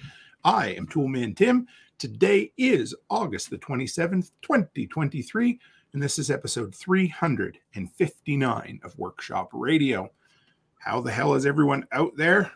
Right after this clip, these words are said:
Great to see you so far this evening. In about three minutes, we're gonna bring Survivor Jane on. I cannot wait. It's been just about twelve months,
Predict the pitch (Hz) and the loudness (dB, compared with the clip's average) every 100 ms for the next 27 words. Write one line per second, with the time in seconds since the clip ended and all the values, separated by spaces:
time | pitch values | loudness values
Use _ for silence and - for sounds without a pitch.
0 | - 117 151 165 - - - 165 175 156 | -8 2 4 4 2 -4 0 2 2 2
1 | 170 165 170 170 151 147 180 175 190 180 | 0 0 2 2 2 0 0 2 2 2
2 | - - - _ 131 135 131 123 - 294 | -2 -16 -20 _ -4 2 4 4 -2 0
3 | 269 262 240 156 - 143 143 139 143 127 | 2 4 4 2 -2 -2 2 4 2 0
4 | 127 131 170 165 139 170 165 143 151 190 | 0 4 4 2 2 4 4 4 2 2
5 | 143 - 123 113 - 143 202 - 120 - | -2 -6 -2 0 2 2 2 -4 -14 -8
6 | 127 117 - 220 185 - 151 190 196 - | -6 -4 2 2 2 -2 0 2 2 0
7 | - 170 180 147 165 311 - | 0 2 2 4 4 2 -8